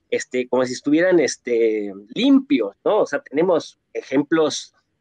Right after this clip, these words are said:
espeluznantes, pero ahora el de Lorenzo es el que nos llama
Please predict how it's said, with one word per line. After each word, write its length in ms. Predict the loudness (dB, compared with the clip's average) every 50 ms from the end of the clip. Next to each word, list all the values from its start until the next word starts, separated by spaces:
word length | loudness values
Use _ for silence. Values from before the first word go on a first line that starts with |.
| _
espeluznantes, 1120 | -6 -6 -6 -4 -4 -4 -2 -2 -2 -2 -2 -2 -2 0 -2 -2 -2 -2 -4 -4 -4 -10 -18 -20 -20 _ _
pero 220 | -2 0 2 2 4
ahora 240 | 2 2 2 2 2
el 60 | 0
de 100 | 2 2
Lorenzo 340 | 2 2 2 0 0 -2 -4
es 80 | -4
el 120 | -4 -4 -2
que 80 | -2 -2
nos 200 | -2 -2 -2 0
llama 400 | -2 0 2 2 2 0 0